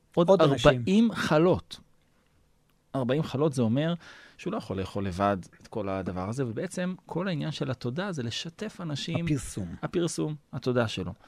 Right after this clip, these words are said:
Speaker 1: זה קורה בירושלים, ואגב, את קורבן התודה באמת מותר לאכול בחומות, עד, בתוך ירושלים, מה שנקרא, לא חייב בהר הבית, לא חייב בעזרה הכהנים,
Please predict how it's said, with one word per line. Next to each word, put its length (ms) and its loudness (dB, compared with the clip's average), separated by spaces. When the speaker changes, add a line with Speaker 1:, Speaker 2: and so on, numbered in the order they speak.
Speaker 1:
זה 140 2
קורה 200 2
בירושלים, 600 -2
ואגב, 240 -2
את 80 -6
קורבן 300 -2
התודה 300 -2
באמת 220 -4
מותר 280 -6
לאכול 440 -4
בחומות, 580 -6
עד, 220 -6
בתוך 240 0
ירושלים, 460 2
מה 60 -2
שנקרא, 340 -4
לא 100 0
חייב 300 -4
בהר 200 -4
הבית, 340 -2
לא 40 -4
חייב 260 -6
בעזרה 380 -4
הכהנים, 460 -4